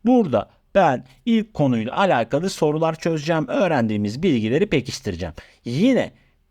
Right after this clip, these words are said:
beşinci sınıf gökyüzündeki komşumuz Güneş konusunun konu anlatım videosunu dinlemediyseniz bu videoyu da yukarı bırakıyorum. Buradan ulaşabilirsiniz.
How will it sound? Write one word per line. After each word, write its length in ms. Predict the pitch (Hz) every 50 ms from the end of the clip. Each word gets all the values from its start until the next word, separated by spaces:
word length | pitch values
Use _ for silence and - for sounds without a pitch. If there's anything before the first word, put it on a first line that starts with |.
| _ _ _ _ _ _ _ _ -
beşinci 560 | 110 107 104 131 127 131 - 170 180 196 233
sınıf 280 | 226 - 151 127 95 - - - -
gökyüzündeki 600 | - 208 233 226 - 160 131 123 117 107 101 -
komşumuz 580 | - - 208 214 196 160 - 127 107 104 98 101
Güneş 400 | 131 202 214 160 107 - - - _ _ _
konusunun 600 | - - 233 240 220 165 - - 98 92 92 98 - _ _ _ _ _ _ _ _ -
konu 240 | - 127 131 160
anlatım 500 | 202 233 240 214 180 139 - 127 113 147
videosunu 480 | 220 247 190 147 120 110 - 117 113 123
dinlemediyseniz 920 | 196 233 247 240 233 233 233 233 220 233 233 220 - 220 220 226 220 - - _ -
bu 260 | - 104 131 202 214
videoyu 340 | 190 180 135 120 110 107 101
da 60 | 104
yukarı 440 | 101 104 113 113 - 143 143 170 170
bırakıyorum. 680 | 170 175 175 165 - 196 180 175 180 180 170 156 165
Buradan 420 | 214 196 135 127 143 165 185 156 127
ulaşabilirsiniz. 840 | 123 123 127 - - 123 120 127 131 139 131 - - 123 120 107 101